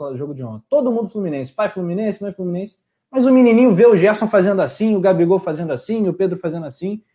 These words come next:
Esse menino quer ser Flamengo. E o Gerson, ele é esse cara, né? O Gerson agrega um valor pra marca do Flamengo. Ele, por, por, por,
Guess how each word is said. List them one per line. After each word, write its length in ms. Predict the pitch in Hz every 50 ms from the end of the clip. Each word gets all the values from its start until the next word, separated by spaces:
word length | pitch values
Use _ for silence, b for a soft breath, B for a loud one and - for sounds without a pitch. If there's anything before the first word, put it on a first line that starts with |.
| _ _ _
Esse 180 | - - - 185
menino 220 | 180 175 185 185
quer 140 | 180 196 190
ser 160 | 185 - 196
Flamengo. 580 | 190 - 208 214 196 156 147 147 151 147 127 131 - _ _ _ _ _ _ _ _ _
E 120 | - 175
o 100 | 185 175
Gerson, 600 | 139 113 123 147 156 180 175 - - 214 214 208 202
ele 280 | 202 208 214 214 202
é 140 | 190 202 254
esse 220 | 285 - - 277 -
cara, 340 | - 165 165 196 220 165
né? 220 | 123 120 123 135 - _ _ _ _ _ _ _ _
O 80 | - 123
Gerson 460 | 120 107 127 151 175 - - 196 185
agrega 500 | 165 127 110 120 123 143 175 214 214 185
um 80 | 175 143
valor 520 | 127 139 120 113 117 123 143 190 208 202
pra 180 | - 147 117 104
marca 340 | 113 127 147 139 - -
do 100 | 127 127
Flamengo. 680 | 117 - - 110 98 101 120 156 202 220 190 123 104 - _ _ _ _ _ _ _ _ -
Ele, 400 | 135 156 180 180 143 101 92 90
por, 220 | - - 139 127
por, 200 | - - 127 131
por, 300 | - - 127 120 95 -